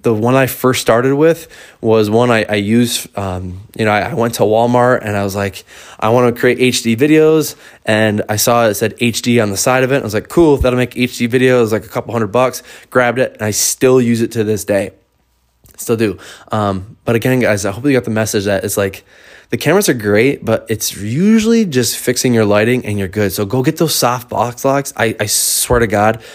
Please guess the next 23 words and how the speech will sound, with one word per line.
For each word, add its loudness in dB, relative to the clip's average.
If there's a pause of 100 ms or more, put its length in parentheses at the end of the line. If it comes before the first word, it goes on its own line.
(220)
those 0
things 0
make 0
a 0
significant -2
difference. -2
And -2
the 2
reason 4
I 2
know 4
this 0
is -2
because 0 (560)
you, 2
you 0
know 4
my 2
studio, 4
my, 0
my 2
video 2
studio 2